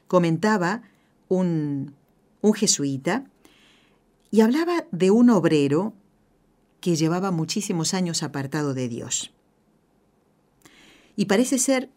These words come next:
que se enferma, tiene una hernia, hay que operarlo urgentemente, la operación era grave, porque esto es ya del siglo veinte, ¿eh? Ahora tal vez esto no sería, no tendría la misma gravedad, pero en aquella época sí. Una tía suya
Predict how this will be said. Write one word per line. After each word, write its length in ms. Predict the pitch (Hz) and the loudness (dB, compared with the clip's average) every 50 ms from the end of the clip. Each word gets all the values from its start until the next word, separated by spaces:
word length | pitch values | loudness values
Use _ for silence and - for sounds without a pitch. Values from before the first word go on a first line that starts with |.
| _ _ _ _ | _ _ _ _
que 140 | - - 151 | -8 -6 -6
se 100 | - 151 | -4 -4
enferma, 640 | 143 143 - 254 269 269 240 202 185 208 226 240 - - _ _ _ _ _ | -4 -2 2 2 4 4 4 4 2 2 -2 -4 -6 -14 _ _ _ _ _
tiene 240 | - 175 175 160 147 | 2 2 4 4 4
una 280 | 139 143 147 143 151 | 2 2 2 2 6
hernia, 540 | 180 220 233 208 202 180 170 175 185 185 - - | 6 6 6 6 4 2 2 0 -2 -4 -4 -2
hay 120 | 180 175 | -2 0
que 100 | 170 180 | 0 0
operarlo 640 | 165 - 151 143 156 156 156 156 160 151 151 - _ _ | -2 -2 0 0 0 0 2 2 2 2 0 0 _ _
urgentemente, 1160 | 170 156 143 143 139 - - - 180 160 147 139 196 202 220 247 262 240 226 233 240 240 233 | 0 0 0 0 -4 -10 -2 0 2 2 2 2 4 6 6 8 8 6 6 6 2 0 0
la 140 | 156 143 139 | -2 -4 -4
operación 500 | 143 139 139 139 - - 160 160 160 - - _ | -4 -4 -4 -4 -2 -2 -2 -2 -4 -8 -4 _
era 240 | 165 160 147 131 | 2 2 2 2
grave, 460 | 135 175 202 226 220 185 185 214 240 - - _ _ | 2 4 4 6 6 6 4 2 0 -4 -12 _ _
porque 200 | - - - 139 | -20 -14 -14 -14
esto 180 | 135 - 165 | -8 -2 0
es 260 | 160 165 165 160 - - | 0 0 0 -2 -6 -6
ya 200 | 139 147 135 143 | -4 -2 0 2
del 120 | 165 160 | 2 2
siglo 320 | 156 - 180 165 151 156 147 | 2 2 2 2 4 2 4
veinte, 500 | 160 208 185 151 143 135 135 120 139 180 | 4 4 4 4 2 -2 -4 -4 -4 -4
¿eh? 120 | 208 208 - - - - - - - | -4 -6 -10 -18 -20 -20 -20 -20 -10
Ahora 320 | - 131 135 151 165 165 | -6 -4 -2 0 0 0
tal 140 | 160 160 143 | 0 0 0
vez 220 | 139 156 156 - - | 2 2 0 0 -2
esto 260 | 143 139 - 180 160 | -6 -2 -2 0 2
no 120 | 165 160 | 2 2
sería, 460 | 156 - 151 143 165 165 151 147 139 147 | 2 0 0 0 2 2 2 0 0 -2
no 100 | 160 156 | -2 0
tendría 320 | 175 165 160 151 180 175 | 2 2 4 4 4 4
la 100 | 165 160 | 4 2
misma 300 | 147 151 151 147 147 139 | 0 0 0 0 0 0
gravedad, 500 | 135 139 131 131 135 160 233 220 147 - - _ - - - - _ | 0 -2 -2 -2 0 0 0 0 0 -4 -10 _ -20 -20 -20 -4 _
pero 160 | 262 262 294 | 2 4 4
en 60 | 285 | 4
aquella 340 | 277 269 240 226 - 214 208 | 4 4 0 -2 -2 -2 -4
época 320 | 196 196 214 214 - 147 | -2 -2 -4 -4 -4 -4
sí. 280 | 135 - - 113 - _ _ _ _ _ _ - - - - _ _ _ | -4 -6 -6 -8 -14 _ _ _ _ _ _ -20 -20 -20 -20 _ _ _
Una 240 | - 311 349 349 294 | 0 4 4 4 4
tía 200 | - 254 254 233 | 4 4 4 4
suya 500 | 233 - 226 196 165 139 165 160 190 208 | 4 2 2 2 2 2 2 0 0 -4